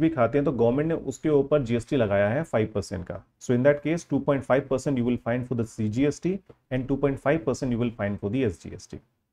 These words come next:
अगर आपको नोटिस करना है तो आप simply क्या करिए, अपना Flipkart, Amazon या फिर जो भी Myntra का अकाउंट आप यूज़ करते हैं to order something online, go and see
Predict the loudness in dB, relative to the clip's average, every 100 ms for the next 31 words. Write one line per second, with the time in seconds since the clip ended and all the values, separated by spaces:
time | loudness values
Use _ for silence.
0 | -4 2 2 2 0 0 0 -2 0 2
1 | 2 0 -2 -4 -2 0 -2 -2 -4 -4
2 | -4 -10 _ _ _ 0 2 0 0 0
3 | 2 2 4 2 0 0 0 0 0 0
4 | 0 0 0 0 0 0 2 2 0 0
5 | 0 0 -2 0 -2 0 -4 -2 -2 -2
6 | -6 _ _ 0 2 0 -4 -4 -2 0
7 | 2 0 -2 -6 -10 _ _ _ -8 -2
8 | 2 4 2 0 -4 -2